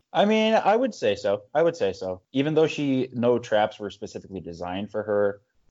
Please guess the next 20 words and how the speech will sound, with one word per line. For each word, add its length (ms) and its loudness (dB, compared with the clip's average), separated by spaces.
and 180 -6
that, 220 0
you 60 -2
know, 200 -2
but 160 -6
she 260 6
is 340 2
the 320 -2
renowned 560 0
expert 320 -2
on 160 -4
Jigsaw. 560 -4
She 160 -4
could 160 0
have 80 0
done 160 4
a 60 0
lot 220 2
more 240 2
to 360 -6